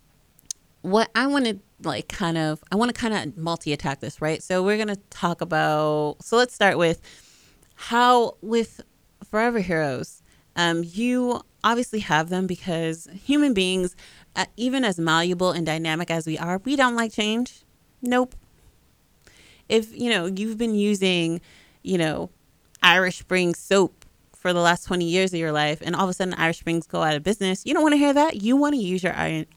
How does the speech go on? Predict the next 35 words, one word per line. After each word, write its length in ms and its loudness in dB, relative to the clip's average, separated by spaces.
Irish 340 6
Springs. 540 -6
And 120 0
I 120 2
understand 420 0
that. 160 -4
I 140 -4
get 220 -4
that. 180 -6
I 160 0
do. 260 -4
But 340 0
you 180 2
also 260 0
have 220 -2
the 80 -4
point 340 -2
where 200 0
it's 180 -6
like, 300 -6
Irish 220 4
Springs 240 -2
went 140 2
out 80 0
of 60 -2
business 340 -2
and 100 0
you 60 2
just 180 -8
don't 220 -4
have 500 -2
any 180 0
other 140 -4
choice. 480 -6
Do, 160 -2